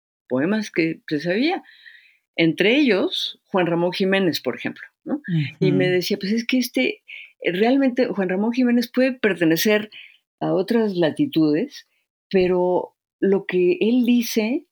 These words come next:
Speaker 1: casi es igualito a lo que yo viví". Dice, y él procede de un pueblo en España,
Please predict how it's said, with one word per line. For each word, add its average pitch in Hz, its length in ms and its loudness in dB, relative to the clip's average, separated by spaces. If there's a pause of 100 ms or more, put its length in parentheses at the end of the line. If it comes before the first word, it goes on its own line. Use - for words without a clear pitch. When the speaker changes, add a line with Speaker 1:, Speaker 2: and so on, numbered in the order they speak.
(640)
Speaker 1:
casi 233 500 0
es 208 240 -2
igualito 208 600 0
a 196 40 2
lo 185 180 -2
que 170 240 0
yo 185 160 -2
viví". 233 400 2 (720)
Dice, 170 200 -6
y 180 160 2 (140)
él 240 320 2
procede 196 640 2
de 147 180 2
un 190 200 -2
pueblo 190 640 0
en 147 220 0
España, 160 720 0